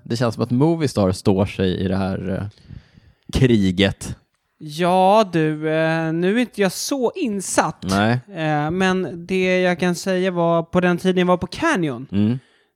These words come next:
Speaker 2: när Canyon började jobba mer aktivt med, med Movistar
Speaker 1: Mm.
Speaker 2: och, eh, jag tror att sram och Zip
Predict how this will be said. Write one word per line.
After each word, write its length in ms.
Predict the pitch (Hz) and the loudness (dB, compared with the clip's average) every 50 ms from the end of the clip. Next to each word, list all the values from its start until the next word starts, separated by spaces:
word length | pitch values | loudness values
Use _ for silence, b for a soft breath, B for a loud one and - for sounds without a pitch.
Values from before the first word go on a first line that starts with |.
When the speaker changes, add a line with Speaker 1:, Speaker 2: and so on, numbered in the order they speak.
| _ | _
Speaker 2:
när 440 | - 170 175 175 175 175 170 170 170 | -2 2 4 4 6 4 4 2 0
Canyon 560 | 151 - - 233 233 226 220 214 202 196 190 | -4 -2 0 0 2 2 2 2 2 2 2
började 260 | 180 180 180 175 170 | 2 2 2 2 2
jobba 640 | 170 175 175 165 165 160 185 180 170 165 156 151 147 | 2 2 2 0 0 0 0 2 4 4 2 2 0
mer 540 | 147 156 165 165 165 165 165 160 151 151 151 - | 0 -2 -2 -2 -2 0 0 0 -2 -2 0 0
aktivt 560 | 175 202 - - - - 165 147 131 - - | 0 -2 -2 -4 -6 -2 -2 -2 -2 -4 -8
med, 460 | 143 139 139 135 131 127 127 113 120 | -8 -6 -4 -4 -6 -6 -6 -6 -6
med 200 | 135 139 143 139 | -4 -2 0 0
Movistar 580 | 139 139 143 143 143 139 - - 151 151 147 104 | 0 0 0 0 -2 -4 -4 -2 0 2 2 4
Speaker 1:
Mm. 120 | 107 113 | 4 4
Speaker 2:
och, 440 | 156 156 139 - _ _ _ _ - | 2 2 0 -4 _ _ _ _ -2
eh, 380 | 156 147 147 151 147 143 143 143 b b b b b b b b b b b | -2 0 0 0 0 -2 -4 -4 b b b b b b b b b b b
jag 100 | b _ | b _
tror 140 | - - 180 | -4 -2 -2
att 140 | 170 - - | -2 -4 -6
sram 560 | - - - 180 190 190 190 190 190 185 180 | -8 -6 0 2 2 4 4 4 4 4 4
och 260 | 175 170 165 - - - | 2 2 0 -2 -6 -8
Zip 500 | - - 208 220 226 - _ _ _ | -4 -2 -2 -2 -2 -4 _ _ _